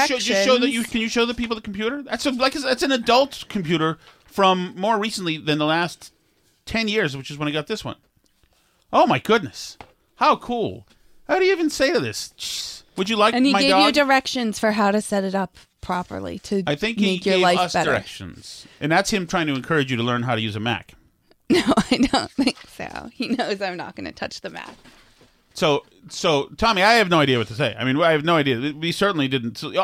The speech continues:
Speaker 1: We are obviously a low-level prostitutes, but, but it, it, and that usually works in for, like, t-shirts, maybe a little hot sauce and something else. I did not expect this, and this is like, I don't, what do I do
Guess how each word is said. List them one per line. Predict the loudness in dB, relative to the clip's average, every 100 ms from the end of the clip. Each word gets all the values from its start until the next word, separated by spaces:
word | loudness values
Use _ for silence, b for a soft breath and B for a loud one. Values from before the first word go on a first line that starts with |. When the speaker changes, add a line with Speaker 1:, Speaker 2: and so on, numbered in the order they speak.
| -2
Speaker 1:
We | 2
are | 6 6
obviously | 4 0 -2 -4 -4 -2
a | -2 -4
low-level | -2 0 4 2 0
prostitutes, | 0 -2 -2 -8 -8 -4
but, | -6 -6 -12 -12
but | -4 -4 -6 -10
it, | -10 -8
it, | -10 -8
and | -2
that | -2 -2
usually | -4 -2 -2
works | -2 -4
in | -8 -6
for, | -6
like, | -6 -8
t-shirts, | -6 -6 -2 -2 -2 -10 _ b b b
maybe | -2 0
a |
little | 0 2
hot | 2 2
sauce | 2 2 2
and | -4 -6
something | -6 -4
else. | -4 -2 0
I | 0
did | 2
not | 4 4 4
expect | 0 -4 -4
this, | -4 -8 -6
and | -4
this | -4
is | -2
like, | -2 -2 _ b b b b b b b 2
I | 4
don't, | 4 2 2
what | 4
do | 4
I | 4
do | 0 -6